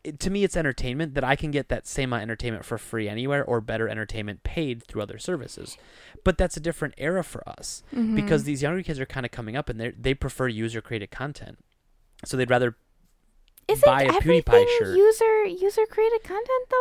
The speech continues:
Speaker 1: Well
Speaker 2: in some way? I mean, even something like Netflix,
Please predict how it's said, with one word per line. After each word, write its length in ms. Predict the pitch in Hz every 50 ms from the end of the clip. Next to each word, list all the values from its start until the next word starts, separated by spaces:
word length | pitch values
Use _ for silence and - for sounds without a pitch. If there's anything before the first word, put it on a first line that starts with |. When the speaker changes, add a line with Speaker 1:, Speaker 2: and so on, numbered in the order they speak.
| - -
Speaker 1:
Well 100 | 196 190
Speaker 2:
in 60 | 185
some 440 | - - 262 240 254 277 311 349 330
way? 360 | 269 233 240 269 311 339 339
I 100 | - 302
mean, 300 | 294 294 302 302 285 269 - -
even 460 | 277 294 302 302 302 294 277 277 262 - - - - - - -
something 400 | - - 254 254 - 262 254 254
like 240 | 254 247 233 220 -
Netflix, 800 | 202 196 - - - - - - 233 220 220 - - - -